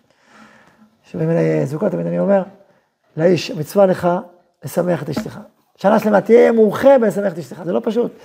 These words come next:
כי לפעמים אתה חושב א', צריך ב', ואז צריך ג', ואז צריך ד', וגם לעולם לא תדע עד הסוף לשמח את אשתך, אבל על פי רוב, תכיר מה לשמח אותה, פרחים או ספרים, או דברים אחרים, נכון?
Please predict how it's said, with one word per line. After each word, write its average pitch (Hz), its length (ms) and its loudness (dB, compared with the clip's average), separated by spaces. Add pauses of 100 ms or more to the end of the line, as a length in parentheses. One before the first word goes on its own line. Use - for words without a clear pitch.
(500)
כי - 60 -10
לפעמים 165 140 -4
אתה 185 80 -2
חושב 170 220 0
א', 233 240 6
צריך 185 180 -4
ב', 208 300 2
ואז 190 100 -4
צריך 196 240 -6
ג', 247 40 0 (120)
ואז 208 100 0
צריך 202 120 -2
ד', 240 240 4 (480)
וגם 269 200 6
לעולם 294 220 8
לא 294 60 6
תדע 269 220 6
עד 247 80 6
הסוף 233 240 2
לשמח 180 220 -8
את 151 60 -16
אשתך, 185 240 -14 (100)
אבל 381 140 -8 (520)
על 208 180 4
פי 294 140 8
רוב, 233 300 6
תכיר 233 280 0
מה 233 60 -2
לשמח 202 200 -6
אותה, 165 140 -10
פרחים 196 420 -2
או 247 80 6
ספרים, 247 360 2 (1000)
או 190 80 0
דברים 233 240 4
אחרים, 233 300 2 (140)
נכון? 226 160 -2